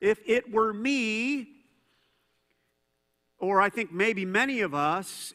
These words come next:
and someone said, "Hey, how's it going?" our list would be different than that. We would just say, "Well, I'm hard-pressed on every side. It's very perplexing.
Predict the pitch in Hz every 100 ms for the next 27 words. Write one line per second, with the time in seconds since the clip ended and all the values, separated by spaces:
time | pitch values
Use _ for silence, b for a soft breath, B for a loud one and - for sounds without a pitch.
0 | _ 170 170 202 190 175 208 185 247 254
1 | 175 131 143 220 185 196 151 220 220 147
2 | 185 208 B B B B _ 175 240 233
3 | 202 202 - 170 190 147 185 160 202 240
4 | 214 202 170 156 143 143 170 143 180 180
5 | 165 127 202 208 - 156 151 165 175 160
6 | 156 170 143 170 156 151 147 147 143 -
7 | 147 135 127 131 127 139 160 151 143 -
8 | 151 - 123 120